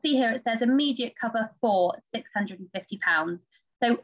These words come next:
ecert has calculated, using the information we've inputted already, that the guarantee value for our carnet is six hundred and fifty pounds.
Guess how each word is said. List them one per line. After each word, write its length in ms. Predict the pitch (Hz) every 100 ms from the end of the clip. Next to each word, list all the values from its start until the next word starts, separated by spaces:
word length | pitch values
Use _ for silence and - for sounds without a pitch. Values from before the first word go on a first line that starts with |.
| -
ecert 460 | 339 320 - 202 208
has 140 | 226
calculated, 960 | - 302 247 - 202 190 190 190 196 -
using 340 | 240 254 262 254
the 80 |
information 500 | 233 226 226 214 220
we've 160 | 208 202
inputted 460 | 196 185 190 - 190
already, 640 | 190 180 175 180 226 - _
that 100 | 220
the 100 | 240
guarantee 580 | 311 311 302 262 262 247
value 540 | 226 202 196 190 220 240 _
for 140 | 208 208
our 240 | 196 190 _ _ 214
carnet 440 | 196 196 196 -
is 80 | 196 -
six 180 | - -
hundred 240 | 190 180 -
and 80 | -
fifty 260 | 180 _ -
pounds. 360 | 165 156 175